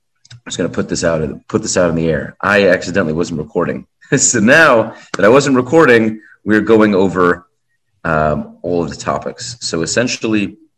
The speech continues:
Corey has made Aliyah to Israel. He has moved to Israel from Canada, uh, several years ago. Uh, he got married to his, hus-, his husband in, you mentioned twenty years ago?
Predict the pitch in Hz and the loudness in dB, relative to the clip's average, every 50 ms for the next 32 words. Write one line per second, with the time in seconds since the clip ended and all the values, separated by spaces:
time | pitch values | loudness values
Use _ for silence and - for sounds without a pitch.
0 | _ _ _ _ _ _ _ _ _ _ - - 117 104 107 104 101 98 92 95 | _ _ _ _ _ _ _ _ _ _ -18 -10 -4 0 0 2 2 0 2 2
1 | 92 90 87 87 87 87 90 90 90 87 - - 82 80 78 82 82 80 80 76 | 2 2 2 0 -4 -2 -2 -2 -2 -2 -4 -6 -4 -4 -2 -2 0 0 -2 -4
2 | - _ - - - 76 85 90 85 90 85 82 80 73 73 76 82 87 95 95 | -6 _ -18 -12 -8 -6 -6 -4 -4 -4 -4 -4 -6 -8 -8 -6 -6 -4 -4 -6
3 | - - - 90 87 82 85 78 - - 76 - - 87 87 82 73 69 67 69 | -6 -6 -6 -6 -6 -6 -6 -10 -10 -12 -16 -10 -4 -4 -2 -2 -2 -4 -6 -6
4 | - _ _ _ _ _ _ _ - - 73 71 62 60 - - - 78 73 73 | -8 _ _ _ _ _ _ _ -12 -10 -8 -8 -8 -10 -10 -6 -6 -6 -4 -4
5 | 76 78 82 90 92 90 90 90 87 87 87 85 82 - _ _ _ _ _ _ | -6 -4 -2 -2 -2 -2 -4 -4 -2 -2 -2 -4 -6 -12 _ _ _ _ _ _
6 | _ _ _ _ _ _ _ _ _ _ _ _ _ - - - - - - 80 | _ _ _ _ _ _ _ _ _ _ _ _ _ -20 -20 -20 -20 -16 -12 -8
7 | 80 78 78 71 67 80 85 76 87 - 80 82 85 85 85 85 85 82 80 - | -8 -6 -6 -6 -8 -8 -6 -4 -4 -4 -2 -2 -4 -2 -2 -2 -4 -4 -8 -12
8 | _ _ _ _ _ - - - 95 90 87 85 85 82 85 80 76 - 87 90 | _ _ _ _ _ -20 -14 -8 -6 -4 -2 -2 -2 -4 -4 -8 -8 -6 -6 -6
9 | 87 87 87 - 87 85 76 - 95 92 92 85 - 92 90 90 87 85 85 82 | -6 -6 -10 -10 -10 -10 -8 -4 -2 -2 -2 -2 -2 -4 -2 -2 -2 -4 -6 -10
10 | - _ _ - 85 82 80 80 80 78 80 80 80 80 80 _ _ - - 87 | -16 _ _ -10 -8 -6 -6 -4 -4 -4 -6 -6 -8 -12 -16 _ _ -12 -10 -6
11 | 90 87 85 87 82 82 - 98 92 92 95 95 95 107 113 117 113 - | -6 -6 -6 -6 -8 -6 -6 -4 -4 -4 -4 -4 -6 -6 -6 -8 -8 -10